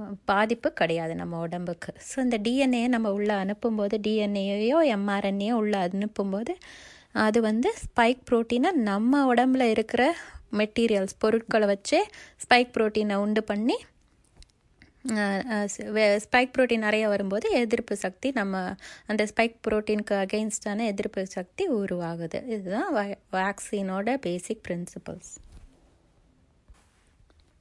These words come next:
இந்த வேக்சின்ஸ்லாம், எல்லா வேக்சின்ஸும், புரோட்டீன் ஆகட்டும், எம் ஆர் என் ஏ ஆகட்டும்,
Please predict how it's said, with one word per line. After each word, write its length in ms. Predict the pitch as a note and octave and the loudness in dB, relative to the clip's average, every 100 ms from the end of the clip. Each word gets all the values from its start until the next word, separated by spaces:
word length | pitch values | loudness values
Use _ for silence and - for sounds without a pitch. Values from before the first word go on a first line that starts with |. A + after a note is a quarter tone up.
| - | -4
இந்த 220 | C4 B3 | 0 2
வேக்சின்ஸ்லாம், 840 | A#3 B3 - C4+ B3+ A#3 A3+ F4+ B4 - | 2 0 -2 -4 -4 -4 -4 -4 -6 -10
எல்லா 540 | G#3+ A3 C#4 D4+ B3+ | -6 -2 2 2 2
வேக்சின்ஸும், 500 | G#3 - G3+ F#3 F#3 - | -2 -6 -10 -8 -10 -6
புரோட்டீன் 360 | A3 G#3 A3 G#3+ | -4 -4 -6 -6
ஆகட்டும், 420 | G3+ G3 G3 G3+ | -6 -8 -6 -6
எம் 260 | G3+ G3 G#3 | -4 -4 -4
ஆர் 160 | G#3+ | -2
என் 140 | G3+ G3 | -2 -4
ஏ 60 | |
ஆகட்டும், 640 | F#3+ F#3 F3+ - F#3 F#3+ | -6 -8 -10 -8 -6 -6